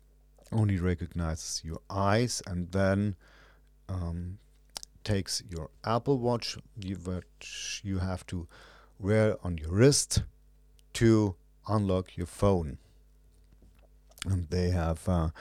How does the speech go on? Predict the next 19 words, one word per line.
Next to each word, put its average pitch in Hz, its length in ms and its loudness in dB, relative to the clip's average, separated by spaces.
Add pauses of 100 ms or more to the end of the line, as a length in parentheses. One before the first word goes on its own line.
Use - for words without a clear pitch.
(240)
several 80 400 -2
things 92 640 0 (340)
going 87 400 4
there. 90 440 2
So, 78 560 -4
um, 80 280 -6 (280)
when 87 300 0
someone 82 500 -2
else 101 540 2 (320)
is - 260 -2
having 90 320 -2
your 78 140 -2
phone 110 640 8 (340)
and 92 540 0 (220)
is - 200 -4
near 101 280 4
you, 113 520 4 (840)
so 92 440 2
then, 92 480 2